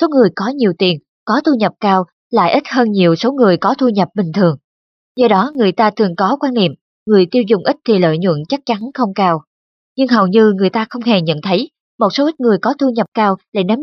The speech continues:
giữ đa số tiền bạc. Nói cách khác, tỷ lệ người có thu nhập cao và người có thu nhập bình thường là hai mươi hai bảy mươi tám, nhưng tỷ lệ của cải mà họ có thì ngược lại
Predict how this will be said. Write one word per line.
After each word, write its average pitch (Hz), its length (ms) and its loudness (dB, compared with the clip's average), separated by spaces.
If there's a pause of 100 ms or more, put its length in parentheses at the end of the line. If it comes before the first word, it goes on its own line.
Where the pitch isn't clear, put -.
giữ 180 180 2
đa 240 180 -2
số 214 300 -2
tiền 226 160 -4
bạc. 175 180 -2 (440)
Nói 202 180 0
cách 302 160 -2
khác, 254 240 -6 (240)
tỷ 254 80 2
lệ 208 220 2
người 202 200 2
có 277 160 -2
thu 311 140 -2
nhập 240 260 0
cao 208 300 2
và 202 100 0
người 196 240 0
có 294 160 -6
thu 302 60 0
nhập 233 240 -2
bình 185 180 -4
thường 180 240 0
là 170 200 2 (180)
hai 247 160 -2
mươi 202 100 0
hai 202 240 0
bảy 170 160 -2
mươi 240 160 -2
tám, 180 220 -2 (500)
nhưng 214 200 0
tỷ 196 120 2
lệ 190 180 2
của 180 160 -2
cải 180 260 -2
mà 262 60 0
họ 175 260 0
có 190 300 0
thì 233 120 -2
ngược 170 240 -2
lại 156 220 -2